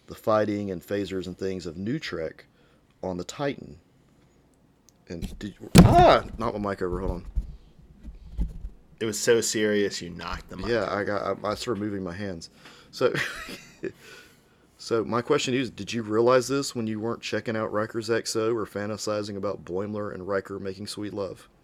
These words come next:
Speaker 2: Uh, I mean, I would, first of all, uh, resent the implication that this is a serious topic. I don't think any topic about Star Trek is serious.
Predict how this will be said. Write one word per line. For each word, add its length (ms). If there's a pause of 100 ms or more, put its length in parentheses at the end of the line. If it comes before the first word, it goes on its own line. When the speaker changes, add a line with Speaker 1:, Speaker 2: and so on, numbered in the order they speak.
(100)
Speaker 2:
Uh, 340
I 120
mean, 220
I 120
would, 400
first 380
of 100
all, 420
uh, 340
resent 480
the 120
implication 680
that 120
this 200
is 120
a 60
serious 460
topic. 400
I 40
don't 140
think 200
any 280
topic 400
about 160
Star 200
Trek 220
is 80
serious. 600